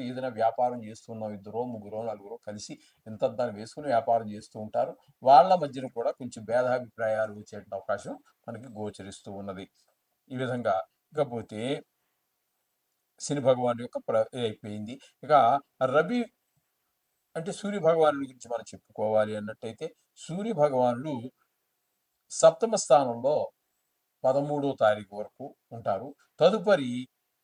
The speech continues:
ఈ అష్టమ స్థానంలో ప్రవేశిస్తూ ఉన్నారు. ఈ సూర్య భగవానుడు కూడా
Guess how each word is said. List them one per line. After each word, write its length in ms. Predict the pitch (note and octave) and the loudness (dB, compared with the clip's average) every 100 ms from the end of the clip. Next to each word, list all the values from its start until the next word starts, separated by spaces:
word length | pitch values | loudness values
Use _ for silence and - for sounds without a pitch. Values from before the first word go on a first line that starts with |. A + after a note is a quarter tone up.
| - | -8
ఈ 120 | C3 A#2+ A#2 A2+ - | -4 -4 -6 -6 0
అష్టమ 280 | C#3+ - G3 | 0 4 2
స్థానంలో 420 | - C3 A2+ A#2+ | 4 4 2 -4
ప్రవేశిస్తూ 640 | - G2+ G2+ - G2 - | -10 -12 -12 -14 -14 -14
ఉన్నారు. 320 | G2+ G2 G2 - _ _ - | -14 -8 -10 -10 _ _ -8
ఈ 140 | F#3+ | -6
సూర్య 340 | F3 F3+ A3 | -6 -4 0
భగవానుడు 520 | G#3+ D#3+ C#3 C3 B2+ A#2 | 4 4 6 4 2 -4
కూడా 520 | G#2 G2+ A2 B2+ | -10 2 6 8